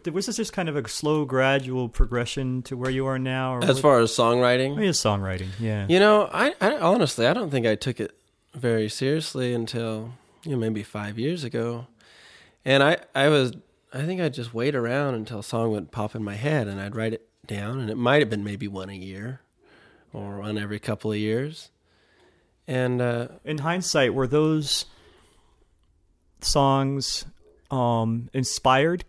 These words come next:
Speaker 1: compared to songs that have come since then when you stopped waiting around for them?
Speaker 2: You know, I don't think they are any more inspired. The truth is,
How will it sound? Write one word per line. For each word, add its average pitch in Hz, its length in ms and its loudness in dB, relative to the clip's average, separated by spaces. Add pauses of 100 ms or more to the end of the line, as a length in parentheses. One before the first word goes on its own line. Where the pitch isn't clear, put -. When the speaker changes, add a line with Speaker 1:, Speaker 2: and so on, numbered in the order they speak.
Speaker 1:
compared 143 480 0
to 131 60 -6
songs 139 460 -4
that 139 100 -4
have 131 120 -8
come 135 380 -6
since - 380 -4
then 151 400 -2
when 131 160 -2
you 123 80 -2
stopped 127 320 -2
waiting 127 280 0
around 117 260 -2
for 147 120 -6
them? 147 260 -6 (540)
Speaker 2:
You 156 120 6
know, 202 420 4 (400)
I 156 80 0
don't 233 160 -2
think 208 180 -4
they 120 220 2
are 123 440 0 (480)
any 123 220 0
more 113 560 2 (120)
inspired. 117 480 2
The 120 60 4
truth 214 320 0
is, 156 440 4